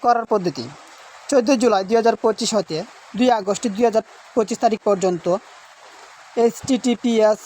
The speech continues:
জয়েন আর্মি মেইল ডট বিডি ওয়েবসাইটের মাধ্যমে অনলাইনে আবেদন করতে হবে। এই সম-, এই বিড-,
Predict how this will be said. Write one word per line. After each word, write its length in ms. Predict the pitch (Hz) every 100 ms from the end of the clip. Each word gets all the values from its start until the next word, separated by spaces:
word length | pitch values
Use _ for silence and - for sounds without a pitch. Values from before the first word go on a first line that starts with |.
| - - - - - 196
জয়েন 240 | 202 226 233 214
আর্মি 240 | 214 226 220 208 - 240
মেইল 220 | 214 214 214 220 - - - - 196 208 -
ডট 180 | 214 214 180
বিডি 160 | 220 208
ওয়েবসাইটের 480 | 202 202 233 214 214
মাধ্যমে 280 | 185 190 196 202
অনলাইনে 280 | 208 214 214
আবেদন 220 | 196 196 185
করতে 180 | 175 -
হবে। 160 | 143 151 - - - - -
এই 60 | 208 233
সম-, 200 | 240 - - 233
এই 60 | 208
বিড-, 240 | 233 202